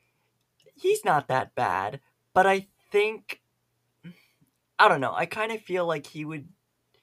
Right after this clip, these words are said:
and I could be completely wrong, and I bet there's people who's listening going like, "Just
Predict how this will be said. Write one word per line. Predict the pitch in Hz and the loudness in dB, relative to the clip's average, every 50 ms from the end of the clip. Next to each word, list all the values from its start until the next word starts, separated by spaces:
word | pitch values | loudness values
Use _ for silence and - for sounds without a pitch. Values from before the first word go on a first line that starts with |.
| _ _ _ _ _ _ | _ _ _ _ _ _
and | 139 143 | 0 0
I | 160 | 2
could | - 196 185 | 2 0 -2
be | 175 202 190 | -4 -6 -6
completely | 208 190 180 196 202 202 202 240 247 | -8 -8 -4 -2 -2 -2 -2 -4 -2
wrong, | 208 202 180 151 131 127 139 170 180 _ _ _ _ _ _ _ _ _ _ _ _ _ _ _ _ | 0 2 2 2 2 -2 -4 -8 -12 _ _ _ _ _ _ _ _ _ _ _ _ _ _ _ _
and | - 139 139 | -6 -4 -4
I | 139 135 | -4 -4
bet | 147 156 156 - | -4 -6 -4 -4
there's | 170 165 160 - | -4 -4 -4 -6
people | 196 190 180 185 196 | -8 -6 -6 -6 -4
who's | 208 196 196 185 | -4 -4 -4 -2
listening | 190 185 170 - 165 165 160 151 | -2 -4 -4 -4 -6 -8 -8 -6
going | 147 156 151 151 147 | -4 -4 -4 -4 -2
like, | 143 139 135 131 - - - | -2 -4 -4 -4 -6 -10 -14
"Just | - 165 - | -16 -16 -16